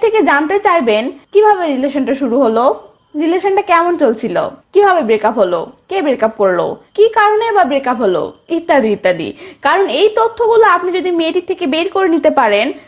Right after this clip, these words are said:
তাহলে আপনি এমন অনেক তথ্য পেয়ে যাবেন যে তথ্যগুলো মেয়েটিকে পটানোর জন্য পরবর্তীতে আপনি নিজেই কাজে লাগাতে পারবেন। তখন মেয়েটিকে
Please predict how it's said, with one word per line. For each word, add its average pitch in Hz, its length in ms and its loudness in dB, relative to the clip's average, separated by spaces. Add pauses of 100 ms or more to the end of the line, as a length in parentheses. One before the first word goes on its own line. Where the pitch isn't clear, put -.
(120)
তাহলে 392 320 2
আপনি 427 240 -2
এমন 370 420 -4
অনেক 440 360 0
তথ্য 427 300 0
পেয়ে 320 240 2
যাবেন 240 520 0
যে 339 140 -2
তথ্যগুলো 359 520 -2
মেয়েটিকে 302 480 -2
পটানোর 320 480 0
জন্য 220 420 0 (280)
পরবর্তীতে 349 800 0
আপনি 311 340 0
নিজেই 330 400 2
কাজে 262 260 -2
লাগাতে 208 300 0
পারবেন। 180 460 -2 (240)
তখন 403 380 0
মেয়েটিকে 427 400 2